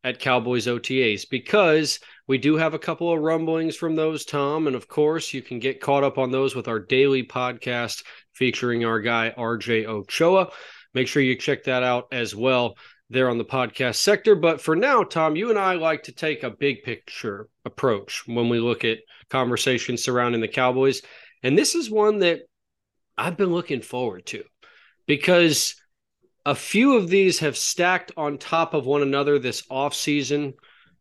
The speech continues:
built to a point from Cowboys history that made us think we knew some hard truths about the Dallas Cowboys, some narratives that existed out there or that have existed for a long time about the Dallas Cowboys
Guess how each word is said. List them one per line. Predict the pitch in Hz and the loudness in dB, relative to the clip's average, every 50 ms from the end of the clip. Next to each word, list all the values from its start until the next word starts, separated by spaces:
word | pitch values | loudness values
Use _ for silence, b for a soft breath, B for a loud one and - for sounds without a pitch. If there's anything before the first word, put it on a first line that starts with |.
| _ _ _ _ _ - | _ _ _ _ _ 2
built | - 185 208 214 202 202 - - - _ - | 6 8 8 8 6 4 0 -14 -16 _ -12
to | - - 185 185 | -4 2 4 4
a | 170 | 4
point | - - - - - 165 170 175 175 170 - - - - - - _ _ _ _ _ | 2 0 -2 0 2 2 2 2 0 0 -2 -4 -14 -16 -16 -18 _ _ _ _ _
from | - 165 156 151 147 147 143 143 139 139 | 0 2 4 4 4 4 2 0 -2 -4
Cowboys | - - - 156 156 160 156 160 160 151 139 135 | -6 -2 0 2 2 2 2 0 -2 -2 -2 -4
history | - - 156 156 - - - 180 180 175 175 165 | -4 -6 -6 -6 -6 -4 -2 2 4 4 4 6
that | 147 156 147 147 | 4 2 2 4
made | 143 151 170 175 151 180 | 2 4 4 4 2 2
us | 165 151 - - | 0 -4 -6 -6
think | - 175 170 170 165 165 - b b b b b b b _ _ _ - | -4 -2 0 0 -2 -2 -6 b b b b b b b _ _ _ -12
we | - 131 190 247 262 | -6 -2 0 2 2
knew | 233 214 202 220 233 220 | 2 4 2 2 2 0
some | - - - 185 156 143 | -2 -2 -4 -2 -4 -4
hard | - - - - 156 170 180 185 180 175 - | -6 -10 -8 -6 -4 -2 -2 -2 -4 -6 -8
truths | - - - 165 143 113 104 95 - - - - - _ _ _ _ _ _ _ _ _ _ - | -14 -8 -4 -4 -4 -4 -4 -8 -14 -14 -14 -14 -14 _ _ _ _ _ _ _ _ _ _ -2
about | 127 127 143 143 143 127 | 0 2 4 4 2 2
the | 131 | 2
Dallas | 123 135 135 127 123 117 113 - | 2 2 4 4 2 2 0 -2
Cowboys, | - - 135 127 120 110 113 107 107 - | -2 0 2 2 2 2 0 -2 0 2
some | - 233 226 220 208 202 | 4 4 4 4 4 4
narratives | 202 220 240 240 226 190 147 135 127 117 110 | 6 6 8 8 6 6 6 4 2 0 -2
that | 123 143 131 | 0 0 0
existed | 135 117 110 107 147 202 220 214 - 185 175 | 0 0 -2 -2 0 0 0 0 -2 -6 -4
out | 170 165 170 170 165 - | -4 -4 -4 -6 -6 -6
there | 151 147 147 147 151 147 | -4 -4 -2 -2 -4 -4
or | 131 135 131 127 | -4 -4 -4 -4
that | 120 123 117 | -4 -6 -6
have | 123 139 156 185 190 | -2 0 0 0 0
existed | 190 175 143 131 160 156 - - 151 131 | 0 -4 -4 -4 -8 -8 -6 -8 -8 -4
for | - 143 135 | -2 0 0
a | 123 | 2
long | 117 123 139 160 196 214 202 | 2 2 4 4 4 2 2
time | 165 170 170 165 160 160 160 | 0 -2 -2 0 0 0 0
about | 156 131 120 123 113 110 | -2 -2 -2 -2 -4 -4
the | 117 104 | -6 -4
Dallas | 127 131 147 165 175 165 | -2 0 0 0 -2 -4
Cowboys | - - 175 175 165 139 135 127 127 127 120 - | -4 -2 0 0 0 0 0 -2 -2 -2 -4 -6